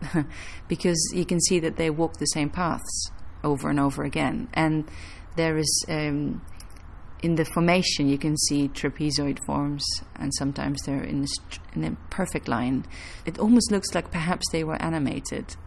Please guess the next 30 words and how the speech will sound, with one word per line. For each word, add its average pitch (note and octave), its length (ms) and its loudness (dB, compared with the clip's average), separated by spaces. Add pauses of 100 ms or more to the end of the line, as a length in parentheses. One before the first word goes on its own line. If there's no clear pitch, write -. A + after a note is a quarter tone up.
(160)
Uh, C#3+ 260 0 (100)
they're G3 100 4
not. - 400 0 (180)
It's - 360 -2
patience - 500 -2 (160)
at - 160 -6
work - 240 -6
there. D3 260 -4 (640)
Uh, D#3 200 0 (600)
but D#3+ 100 0 (100)
yeah, F#3+ 300 4
so E3+ 280 2
th-, - 240 -6 (100)
it's - 260 -2 (100)
hours G3 360 6
of D#3+ 160 2
footage, E3 380 -2
and, D3+ 320 0
and D3+ 260 -2 (180)
these F#3 220 4 (100)
five E3+ 260 0
and E3 100 0
a - 20 0
half D3+ 260 0
minutes C#3+ 300 0 (100)
just D3+ 180 0
had D3+ 220 -2 (500)
everything D#3+ 520 4
coming D3+ 300 -4
together - 560 -2